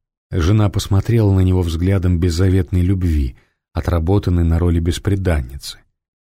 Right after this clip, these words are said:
"Что мне за дело до разговоров? С вами я могу быть везде. Вы меня увезли, вы должны привезти меня домой".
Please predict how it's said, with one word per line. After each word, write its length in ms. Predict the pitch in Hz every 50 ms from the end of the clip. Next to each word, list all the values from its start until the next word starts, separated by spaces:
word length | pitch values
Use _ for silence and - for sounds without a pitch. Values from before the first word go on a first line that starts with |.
| _
"Что 360 | - - - _ - 120 127
мне 260 | 123 117 110 107 104 92
за 180 | 82 90 92
дело 360 | 87 82 87 104 98 92 90
до 100 | 82 -
разговоров? 960 | 87 92 82 78 82 82 85 85 78 76 76 71 62 62 62 60 - - _ _ _ _ _ _ _ _
С 180 | - - - -
вами 320 | 82 87 107 117 104 95
я 160 | 92 90 90 82
могу 240 | 82 82 73 85
быть 260 | 82 73 87 76 - -
везде. 600 | 85 85 80 73 69 69 71 67 78 71 69 - _ _ _ _ _ _ _ _ _
Вы 180 | - 98 92 90
меня 280 | 82 82 80 78 73
увезли, 680 | 71 67 67 69 65 62 62 64 76 95 127 123 123 - _ _ _ _ _
вы 260 | - 73 76 90 98
должны 460 | 95 87 87 82 78 69 69 78 90 82
привезти 520 | - 82 80 78 76 71 - - - 80
меня 280 | 78 80 80 76 78 73
домой". 500 | 71 76 78 78 71 67 - - -